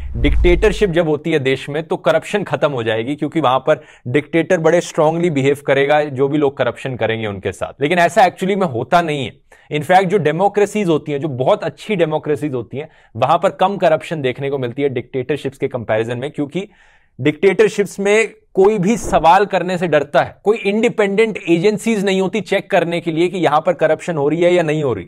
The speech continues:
व्हिसल ब्लोअर्स को दबाया जाता है, कोई ढंग का इंडिपेंडेंट मीडिया नहीं होता स्क्रूटिनाइज करने के लिए करप्ट लोगों को। इसी रीजन से हमें करप्शन देखने को मिलती है चाइना जैसी कंट्रीज में।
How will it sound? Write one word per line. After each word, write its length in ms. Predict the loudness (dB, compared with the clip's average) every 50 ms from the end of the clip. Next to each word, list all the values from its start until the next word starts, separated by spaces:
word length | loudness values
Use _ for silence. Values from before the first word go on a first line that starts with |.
| _ -4
व्हिसल 320 | -2 0 0 4 2 2 2
ब्लोअर्स 380 | 4 2 4 4 4 2 2
को 120 | 0 0 2
दबाया 340 | 2 4 4 6 4 4 4
जाता 360 | 4 2 0 0 -2 -6 -8
है, 120 | -8 -10 _ _
कोई 140 | 0 0 2
ढंग 280 | 2 0 0 -2 -2 2
का 160 | 4 4 4
इंडिपेंडेंट 840 | 2 2 -2 -2 0 2 2 2 2 0 -2 0 2 2 2 0 0
मीडिया 440 | -6 -6 -4 -2 -2 2 2 2 2
नहीं 200 | 2 0 0 0
होता 380 | 0 -2 0 2 2 2 2 0 -8 _ _
स्क्रूटिनाइज 640 | -20 -10 _ -2 -2 2 2 2 2 2 0 0 -2
करने 320 | -2 -2 -2 0 0 -2 -4
के 80 | -2
लिए 120 | -4 -4 -2
करप्ट 320 | 0 0 0 0 0 -2
लोगों 300 | -4 -4 -2 -2 -2 -4
को। 160 | -4 -6 -12
इसी 160 | -2 0 0
रीजन 300 | 2 2 2 2 0 0
से 120 | 0 -2 0
हमें 140 | 0 0 2
करप्शन 440 | 4 4 4 4 0 -2 -4 -2 0
देखने 360 | 0 -2 -2 -2 -2 -2 -2
को 80 | -2 -2
मिलती 280 | -2 -2 -2 0 0
है 80 | 0 2
चाइना 280 | 0 -2 -2 0 -2
जैसी 240 | -4 -4 -4 -4 -6
कंट्रीज 500 | -6 -6 -8 -8 -8 -8 -8 -8 -10 -12
में। 60 | -16